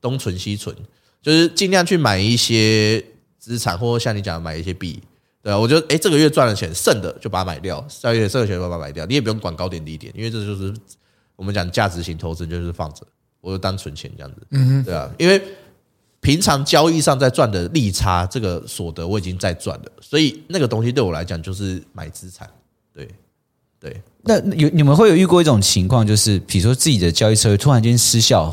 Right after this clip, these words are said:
Speaker 3: 变成是可能比如说半年以上的时效，会有这种情况吗？
Speaker 1: 比较不会有，因为我们是做手-，手动的，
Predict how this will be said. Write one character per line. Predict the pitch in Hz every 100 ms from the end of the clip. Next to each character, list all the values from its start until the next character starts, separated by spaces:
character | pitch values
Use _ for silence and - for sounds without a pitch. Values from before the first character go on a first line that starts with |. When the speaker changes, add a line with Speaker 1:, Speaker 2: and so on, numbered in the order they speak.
| -
Speaker 3:
变 | 127
成 | 101
是 | 92 113
可 | 98 - 90
能 | 82
比 |
如 | 87
说 | 101
半 | 107 139
年 | 95
以 | 87
上 | 117 107
的 |
时 | 87 -
效， | 98
会 | 71 165
有 |
这 | 117
种 | 139 92
情 | - 71
况 | - -
吗？ | - - - - -
Speaker 1:
比 | 104
较 | 110 117
不 | 98
会 | 101 87
有， | -
因 | 110
为 | 135
我 | 147 98
们 | 82 82
是 | 107 101
做 | 110 92
手-， | - 76 69
手 | - 80
动 | 80 92 67
的， | -